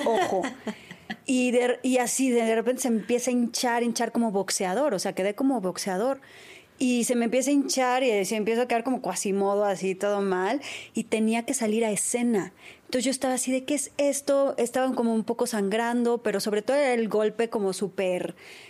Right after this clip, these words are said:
Speaker 1: fuerte, o sea, como de boxeador. Entonces, te-, y yo así, tenía que salir a escena. Fue el dolorosísimo. Yo no aguantaba el dolor y yo decía, puta, ¿aquí qué se hace?
Speaker 2: Pues
Speaker 1: O sea,
Speaker 2: nada, the show must go on.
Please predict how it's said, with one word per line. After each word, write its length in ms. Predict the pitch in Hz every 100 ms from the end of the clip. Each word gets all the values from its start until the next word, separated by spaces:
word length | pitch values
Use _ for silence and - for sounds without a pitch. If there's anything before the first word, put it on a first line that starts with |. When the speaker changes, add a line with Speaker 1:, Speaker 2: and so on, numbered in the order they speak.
| - -
Speaker 1:
fuerte, 640 | - 214 254 247 208 196
o 20 |
sea, 120 | 202
como 120 | 196 214
de 60 |
boxeador. 460 | 208 214 254 349 415 - - _ _ _ _
Entonces, 560 | 233 226 233 214 247 240
te-, 140 | -
y 120 | 233
yo 140 | 214 247
así, 200 | - -
tenía 280 | 262 254 247
que 80 |
salir 160 | 247 240
a 20 |
escena. 260 | 233 247 214
Fue 160 | -
el 180 | 247 226 - _ -
dolorosísimo. 920 | 196 254 247 226 214 - 233 226 220
Yo 120 | 220 240
no 80 | 240
aguantaba 480 | 220 202 196 214 214
el 80 |
dolor 300 | 202 196 196
y 60 | 208
yo 80 | 208
decía, 260 | 202 214 196 - - -
puta, 220 | 381 370
¿aquí 220 | 240 285 302
qué 180 | - 330
se 300 | - 277 -
hace? 460 | 285 - 269 196 - - -
Speaker 2:
Pues 120 | 214 202
Speaker 1:
O 100 | 240
sea, 280 | 254 247 226
Speaker 2:
nada, 80 |
the 120 | 202 202
show 220 | 240 233
must 260 | 247 226
go 80 | 233 233
on. 380 | 240 262 240